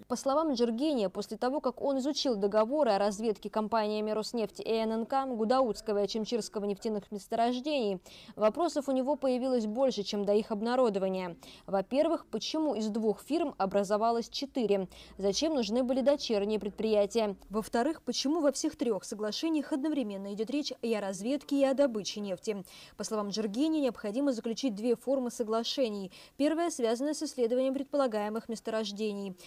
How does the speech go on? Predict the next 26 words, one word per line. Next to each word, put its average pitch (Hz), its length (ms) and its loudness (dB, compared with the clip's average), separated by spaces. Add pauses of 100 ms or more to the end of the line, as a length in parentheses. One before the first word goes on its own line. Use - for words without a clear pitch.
(140)
Вторая 220 380 2
с 285 160 2
решением 247 500 2
вопроса 254 460 2
о - 160 -2
возможности 196 680 -4
их 214 120 -6
разработки. 214 640 -2 (300)
По 208 60 0
словам 330 340 4
Джиргения, 262 540 2
в 214 60 -2
договорах 220 540 4
нет 233 200 -4
пункта, 269 340 -4
который 240 380 2
бы 208 100 0
давал 220 320 2
абхазской 220 460 0
стороне 220 420 0
возможность 220 580 -2
отказаться 262 680 2
от 180 80 -6
разработок 208 560 -2
нефтяных 214 400 -2
залежей. 202 520 0